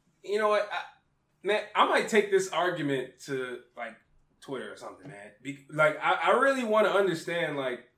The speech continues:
do y'all, is this crazy? Like, is she a, you know, does she make good music to you,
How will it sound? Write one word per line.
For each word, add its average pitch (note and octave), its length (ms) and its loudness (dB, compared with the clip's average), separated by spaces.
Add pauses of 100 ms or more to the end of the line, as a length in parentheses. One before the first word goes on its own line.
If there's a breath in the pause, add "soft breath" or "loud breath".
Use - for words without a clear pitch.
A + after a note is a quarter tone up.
(760)
do C3 100 -14
y'all, F3+ 340 2
is D#3+ 140 -4
this A#3 140 -4
crazy? G#3+ 600 -2
Like, C3+ 400 -4
is C#3+ 120 -10
she A#3+ 340 -8
a, E3 180 -6 (260)
you F3+ 140 -4
know, D#3+ 140 -2
does D3+ 120 -10
she A#3 140 -6
make A#3 180 -4
good C4+ 160 -2
music F#4 320 2
to - 100 -12
you, - 160 -14